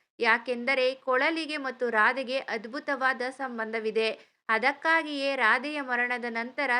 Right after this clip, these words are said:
ಶ್ರೀಕೃಷ್ಣ ತನ್ನ ಜೀವನ ಪೂರ್ತಿ ಕೊಳಲನಷ್ಟೇ ಅಲ್ಲ, ಮತ್ಯಾವ ಇತರ ಸಂಗೀತ ವಾದ್ಯಗಳನ್ನು ಕೂಡ ಮುಟ್ಟಲಿಲ್ಲ. ವೀಕ್ಷಕರೇ, ರಾಧಾ ಮತ್ತು ಶ್ರೀಕೃಷ್ಣರ ಪ್ರೀತಿಯ ಕಥೆಯ ಮೂಲಕ ನಾವು ತಿಳಿದುಕೊಳ್ಳಬೇಕಾದದ್ದು ಏನು ಅಂದ್ರೆ,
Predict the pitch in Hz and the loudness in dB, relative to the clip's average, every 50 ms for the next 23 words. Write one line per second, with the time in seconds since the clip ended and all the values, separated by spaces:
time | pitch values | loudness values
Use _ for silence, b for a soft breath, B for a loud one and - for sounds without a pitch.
0 | 247 - - 247 269 294 285 - 320 302 - - 269 262 277 285 B B B B | -2 -4 -8 -8 -8 -8 -8 -10 -14 -12 -6 0 0 0 0 0 B B B B
1 | B - 294 285 269 285 254 208 214 240 269 320 330 330 320 311 294 - 262 277 | B -2 -2 0 0 -2 -4 -4 -6 -6 -6 -4 -4 -4 -4 -4 -6 -6 -6 -6
2 | 285 285 - 269 277 - - 247 226 233 254 277 294 302 294 285 277 269 - - | -6 -6 -6 -10 -10 -6 -2 0 2 4 4 2 2 0 0 -2 -4 -4 -6 -6
3 | - 294 294 277 - 247 247 247 247 247 233 226 - B B B B B - 226 | -4 -4 -2 -2 -2 -4 -4 0 4 6 6 4 4 B B B B B -2 -2
4 | 226 233 - - 247 240 233 269 311 330 311 240 247 240 - 285 285 302 294 294 | -2 -4 -4 -2 2 4 4 4 4 4 0 -2 -4 -4 -2 0 0 0 -2 -4
5 | 269 240 240 254 254 269 294 302 - 294 269 240 247 247 226 208 240 247 240 247 | -6 -6 -6 -8 -6 -8 -8 -4 -4 -4 -2 0 0 0 0 0 0 0 0 0
6 | 247 240 240 233 240 240 247 254 247 240 254 254 247 254 240 - 226 226 226 220 | -2 -2 -4 -6 -4 -2 -2 0 0 0 0 -2 -4 -8 -6 -4 -2 0 0 0
7 | 220 226 220 220 214 - _ _ _ - 196 240 240 233 - - 220 220 - 214 | 2 4 2 2 2 0 _ _ _ -6 -4 -4 -4 -4 -4 -6 -4 -2 -2 -2
8 | 214 220 214 202 - _ _ _ - 208 208 226 214 226 262 240 320 339 349 320 | 0 0 -2 -2 -6 _ _ _ -4 2 6 6 8 8 6 6 4 2 2 2
9 | 294 247 240 277 285 277 - - 247 262 285 277 - 240 247 240 - 277 285 285 | -2 -6 -6 -8 -10 -10 -10 -10 -8 -8 -8 -8 -8 -10 -12 -12 -8 -6 -4 -4
10 | 277 269 262 - 247 247 262 277 - 269 269 262 254 247 220 220 240 247 262 254 | -4 -4 -6 -8 -10 -10 -10 -12 -10 -8 -8 -6 -6 -6 -8 -6 -4 -6 -4 -6
11 | 240 226 226 233 226 226 220 - 233 226 220 226 220 214 220 220 226 - 240 233 | -6 -4 -4 -2 -2 -4 -2 -2 -4 -2 0 0 0 0 0 -4 -4 -6 -10 -8
12 | 220 247 226 294 285 - 269 240 233 233 226 208 226 233 233 - 226 226 226 220 | -8 -8 -8 -8 -6 -4 -4 -2 -2 -2 0 0 0 -2 -2 -2 -2 -2 -2 -2
13 | 190 220 208 190 226 233 220 208 220 220 220 220 214 214 214 208 214 220 214 | -2 -6 -4 -2 -2 -2 -2 -2 -6 -6 -6 -6 -6 -6 -6 -4 -4 -4 -4